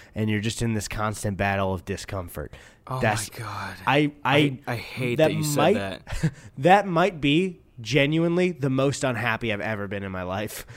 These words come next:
Speaker 1: <laughs> And it just, things get way better after high school, dude. <laughs>
Speaker 2: Oh, my
Speaker 1: Like,
Speaker 2: God,
Speaker 1: things,
Speaker 2: dude.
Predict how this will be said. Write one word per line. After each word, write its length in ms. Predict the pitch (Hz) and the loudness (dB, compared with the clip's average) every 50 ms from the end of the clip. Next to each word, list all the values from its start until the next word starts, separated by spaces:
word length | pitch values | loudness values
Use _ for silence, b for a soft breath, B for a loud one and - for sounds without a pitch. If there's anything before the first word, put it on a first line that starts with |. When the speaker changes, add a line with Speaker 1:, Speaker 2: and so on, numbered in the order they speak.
| B B | B B
Speaker 1:
<laughs> 220 | B - - - | B -4 2 4
And 180 | 190 165 135 107 B B B B B B _ _ - | 4 4 4 0 B B B B B B _ _ 4
it 100 | - 202 | 4 6
just, 260 | 220 233 190 - - | 8 6 6 6 6
things 240 | 254 262 208 165 - | 6 6 6 6 6
get 160 | 160 160 135 | 6 6 6
way 160 | 123 120 120 | 6 6 6
better 260 | 110 113 110 107 107 | 4 4 2 4 4
after 300 | 107 107 107 - 117 107 | 4 2 2 2 2 2
high 140 | 113 113 113 | 4 4 2
school, 360 | 107 - - 131 117 113 117 | 2 0 0 0 2 2 2
dude. 240 | 117 135 131 143 151 - | 2 4 6 6 6 8
<laughs> 40 | - | 8
Speaker 2:
Oh, 40 | 226 | 8
my 100 | 185 147 | 10 10
Speaker 1:
Like, 280 | 233 208 - 156 - | 10 10 10 8 4
Speaker 2:
God, 300 | - - 123 120 120 120 | 4 6 6 6 6 4
Speaker 1:
things, 0 | |
Speaker 2:
dude. 380 | 127 131 120 117 117 117 117 | 2 0 0 0 0 -2 -6